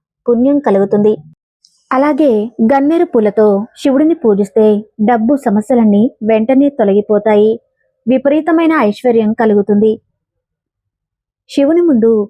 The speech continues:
ఆవు నెయ్యితో దీపారాధన చేయాలి. శివుని ముందు దీపం వెలిగించిన తర్వాత "ఓం నమ శివాయ" అనే మంత్రాన్ని ఇరవై ఒక్క సార్లు జపించండి. ఆరుద్ర నక్షత్రం రోజున ఎవరైతే ఈ మంత్రాన్ని జపిస్తారో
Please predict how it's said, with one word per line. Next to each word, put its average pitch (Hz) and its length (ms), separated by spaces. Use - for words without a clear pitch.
ఆవు 240 260
నెయ్యితో 294 380
దీపారాధన 220 680
చేయాలి. 220 440
శివుని 294 320
ముందు 294 340
దీపం 226 400
వెలిగించిన 214 460
తర్వాత 208 420
"ఓం 254 300
నమ 214 180
శివాయ" 254 440
అనే 247 280
మంత్రాన్ని 208 580
ఇరవై 254 300
ఒక్క 311 160
సార్లు 214 420
జపించండి. 214 640
ఆరుద్ర 269 460
నక్షత్రం 254 500
రోజున 214 320
ఎవరైతే 269 500
ఈ 277 120
మంత్రాన్ని 220 480
జపిస్తారో 208 560